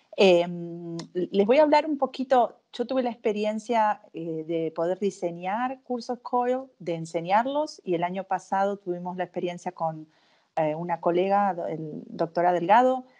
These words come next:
de investigar, eh, cuán beneficioso era coil para los estudiantes, eh, para los profesores. Entonces, como que pudimos recolectar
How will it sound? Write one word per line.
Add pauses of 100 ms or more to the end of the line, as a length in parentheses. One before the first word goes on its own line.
(200)
de
investigar, (100)
eh, (380)
cuán
beneficioso
era
coil
para
los
estudiantes, (360)
eh,
para
los
profesores.
Entonces,
como
que
pudimos
recolectar